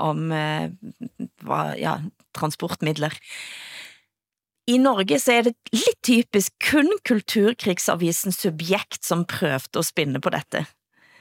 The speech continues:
Eh, og laga en sak med titlen «Brøytebilen har mye å gjøre denne vinteren,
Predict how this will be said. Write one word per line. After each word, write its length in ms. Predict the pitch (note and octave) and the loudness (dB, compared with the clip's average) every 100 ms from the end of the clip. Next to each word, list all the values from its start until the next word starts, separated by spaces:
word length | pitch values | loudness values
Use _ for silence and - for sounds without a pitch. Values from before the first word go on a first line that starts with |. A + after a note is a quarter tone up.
| _ | _
Eh, 420 | - F#3 F3+ F3+ E3+ | 0 2 4 4 2
og 400 | B2 F#3+ F#3 F#3+ | 4 6 6 6
laga 380 | F#3+ E3 D3+ E3+ | 6 4 4 2
en 80 | F3+ | 0
sak 440 | - F3 F3 G3 F3 | 2 2 2 2 -2
med 180 | E3 - | -2 -2
titlen 380 | F3 - E3 E3 | -6 -4 -4 0
«Brøytebilen 540 | F3+ D3+ E3+ E3+ F3+ | 0 0 0 0 2
har 80 | F3 | 2
mye 220 | E3 D3+ | 2 2
å 40 | |
gjøre 260 | F3 E3 D3+ | 4 4 2
denne 180 | E3 D3+ | 0 0
vinteren, 400 | E3+ D#3+ - A3+ | 0 0 2 0